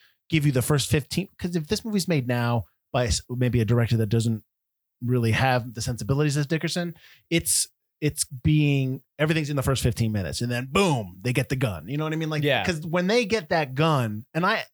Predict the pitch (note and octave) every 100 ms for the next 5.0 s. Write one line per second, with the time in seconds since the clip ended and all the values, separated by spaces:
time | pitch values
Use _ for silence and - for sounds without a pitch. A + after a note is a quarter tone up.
0 | - G3+ F#3+ - _ _ _ E3+ A3 A3+
1 | G3+ F3 - E3+ D3+ C#3 C#3+ - - C3+
2 | C#3+ C#3+ A#2 A#2+ B2+ B2 - C3+ B2+ F#2
3 | - - _ - - D3+ E3+ F3+ F3 -
4 | B3 A#3 - A#3 F#3+ D#3+ F#3 D3+ B2+ A#2+